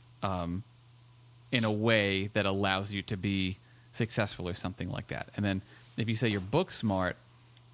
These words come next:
that too has that acting thing, but it, that one seems more about knowledge. And I'm wondering if, you know,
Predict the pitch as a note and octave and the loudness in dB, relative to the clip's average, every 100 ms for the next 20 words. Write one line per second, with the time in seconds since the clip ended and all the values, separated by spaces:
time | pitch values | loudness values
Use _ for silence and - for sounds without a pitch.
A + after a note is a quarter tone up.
0 | - - - D#3 E3+ - G3 D3+ C3 A2+ | -20 -20 -2 -2 -2 -2 2 4 4 4
1 | A2 G2 G2+ A#2 - - F#2 F2+ G#2+ - | 2 4 2 2 0 -4 -2 -2 -6 -12
2 | - - - A#2 F#2 F#2 G#2 A2 B2+ B2+ | -20 -20 -6 0 0 0 0 0 2 0
3 | E3 G3+ D#3 D#3+ C3+ G#2+ G#2+ A2+ C3+ A#2 | 2 -2 -4 -2 -2 0 0 2 2 2
4 | G#2 G2 F2+ - - - - - G2+ G#2+ | 0 0 -2 -8 -20 -20 -16 -6 -2 2
5 | A#2+ G2 F2+ G2 G#2 G2+ G#2+ C3 B2+ A#2 | 2 0 -4 -4 -2 0 2 2 2 2
6 | A2 A2 G2 - - - - - - - | 2 0 0 -4 -20 -20 -20 -20 -10 -2
7 | G2+ | 0